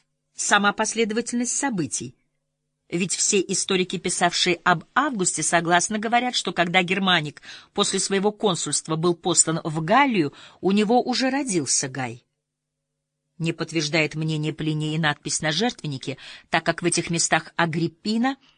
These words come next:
родила двух дочерей, а разрешением от бремени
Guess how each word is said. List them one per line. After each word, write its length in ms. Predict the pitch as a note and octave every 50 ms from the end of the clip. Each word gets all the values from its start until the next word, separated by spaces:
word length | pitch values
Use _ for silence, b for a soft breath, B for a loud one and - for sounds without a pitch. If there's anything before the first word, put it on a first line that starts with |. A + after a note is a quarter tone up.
| b b
родила 420 | b E3 F3+ F3 D3 E3 D#3+ E3+ E3
двух 220 | D#3+ F#3 F#3 F3+
дочерей, 540 | F3 G#3 G3+ - - A3 F#3+ D3+ C#3 A#2+ - _ _ _ _ _ _ _ _ _ _ _ _ _
а 140 | - F3+ F#3
разрешением 720 | F3+ F#3+ F3 F3+ F#3+ F#3+ - - G#3+ G3+ G3 G3 F#3+ F#3 -
от 200 | F#3+ F#3+ F3 E3+
бремени 680 | E3+ G3 A3+ C4+ D4 C4 A3 G3+ E3+ D3+ C#3 C3 A#2+